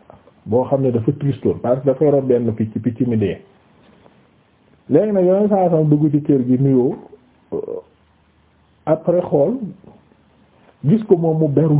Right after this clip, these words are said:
nële, xam nga rek xale bu ñàkkee benn affaire am bu ko tenir au cœur, beru nële.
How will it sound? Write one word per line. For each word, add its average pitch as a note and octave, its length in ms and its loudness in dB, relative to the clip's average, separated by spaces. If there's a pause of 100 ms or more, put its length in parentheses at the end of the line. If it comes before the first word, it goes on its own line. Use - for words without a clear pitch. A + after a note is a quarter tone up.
nële, D#3+ 180 2 (140)
xam A#2+ 180 0
nga C#3 80 2
rek C#3+ 180 0
xale D3 220 2
bu C3+ 120 0
ñàkkee C#3+ 380 0
benn A#2 260 0
affaire A#2 360 0
am G#2+ 140 -2
bu A2 100 0
ko A#2 260 -2 (160)
tenir B2+ 280 0
au A2 140 2
cœur, G#2+ 240 -2 (140)
beru C3 300 2
nële. C#3+ 260 -2